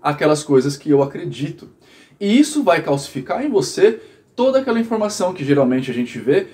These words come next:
falando que um espírito da Umbanda também pode aparecer numa mesa kardecista. Ele se apresenta em um lugar como Zé Pilintra, mas ele pode aparecer numa mesa kardecista como o doutor José, ou o doutor Pedro, ou o doutor sei lá o quê. Por quê?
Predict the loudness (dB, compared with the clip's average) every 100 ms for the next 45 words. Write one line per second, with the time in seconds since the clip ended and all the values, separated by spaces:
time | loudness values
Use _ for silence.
0 | -20 _ 0 2 2 0 -2 -2 -6 -8
1 | 0 0 2 -2 0 0 0 -4 -2 0
2 | 0 0 0 -2 -2 -4 -4 -6 -2 -2
3 | -2 -4 -4 -6 -6 -6 -8 -10 -16 -18
4 | -20 -12 -8 -4 -2 -2 0 -2 0 -4
5 | -2 4 2 2 -4 -2 -2 -2 -6 -2
6 | -4 -4 -8 -8 -20 -16 -4 4 4 4
7 | 0 0 0 0 0 -2 2 2 2 0
8 | -2 -2 -6 -4 -8 4 4 4 -6 -6
9 | -6 -10 -8 -6 -2 -4 -4 -14 -20 _
10 | -20 -20 0 0 2 -2 0 -2 -2 -6
11 | 0 2 2 -4 -14 _ _ -2 -2 -2
12 | -2 2 2 2 0 0 -2 -4 -4 -6
13 | _ _ _ _ _ -2 4 4 4